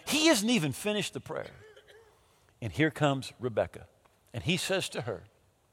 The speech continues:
"Rebecca," not knowing her name, he says, "Would you please give me a glass of water?" And she says, "Yes," gives him this glass of water, and then says, "And I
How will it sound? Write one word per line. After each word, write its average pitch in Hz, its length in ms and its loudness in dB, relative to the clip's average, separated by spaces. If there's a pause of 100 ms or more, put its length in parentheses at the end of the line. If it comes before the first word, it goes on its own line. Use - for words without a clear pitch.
(200)
"Rebecca," 165 440 -4 (640)
not - 160 0
knowing 123 200 -2
her 101 80 -6
name, 76 200 -10
he 131 80 -6
says, 135 240 0 (180)
"Would 147 160 -2
you 247 100 -2
please 160 220 -4
give 165 140 -4
me 139 80 -4
a 110 60 -6
glass 123 260 0
of 139 80 -8
water?" 87 320 -8 (1000)
And 147 160 4
she 156 180 0
says, 117 300 -4
"Yes," 117 420 -2 (480)
gives 160 220 2
him 175 140 -2
this 131 180 -2
glass 127 320 4
of 165 100 -8
water, 92 320 -6 (340)
and 123 200 2
then 143 160 2
says, - 420 -8 (600)
"And 123 140 -2 (100)
I 185 560 4